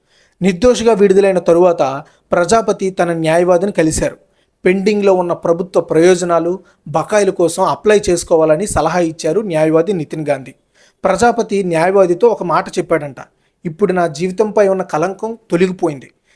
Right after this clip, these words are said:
దేవుడు నన్ను ఇప్పుడు తీసుకుంటే మంచిదని" చెప్పుకొచ్చాడట.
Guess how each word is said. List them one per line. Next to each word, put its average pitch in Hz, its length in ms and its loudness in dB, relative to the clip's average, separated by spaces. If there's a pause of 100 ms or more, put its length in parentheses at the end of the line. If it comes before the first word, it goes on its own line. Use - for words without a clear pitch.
(140)
దేవుడు 202 360 2
నన్ను 202 220 0
ఇప్పుడు 180 220 -4
తీసుకుంటే 185 560 -4
మంచిదని" 170 500 -4
చెప్పుకొచ్చాడట. 160 680 -4